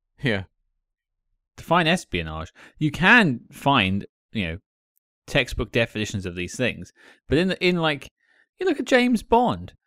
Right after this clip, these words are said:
Speaker 2: Some of these films, he's basically just a hitman.
Speaker 1: Right.
Speaker 2: Or, or sometimes he is a s-, a spy, perhaps, but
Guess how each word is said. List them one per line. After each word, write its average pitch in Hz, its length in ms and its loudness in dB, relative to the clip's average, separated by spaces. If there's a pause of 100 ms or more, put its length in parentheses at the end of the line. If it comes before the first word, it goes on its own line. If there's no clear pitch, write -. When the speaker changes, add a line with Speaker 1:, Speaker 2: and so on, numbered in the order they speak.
(300)
Speaker 2:
Some 320 240 -2
of 311 60 0
these 151 160 2
films, 113 280 2
he's 143 120 -2
basically 147 400 2
just 135 160 -4
a 131 40 -2
hitman. 95 500 -4 (680)
Speaker 1:
Right. 190 300 -6 (800)
Speaker 2:
Or, 117 500 2
or 135 180 0
sometimes 127 460 0
he 107 180 2
is 90 100 -2
a 87 40 -10
s-, - 260 -16
a 104 140 -6
spy, 107 540 -4
perhaps, 139 520 0
but - 180 -4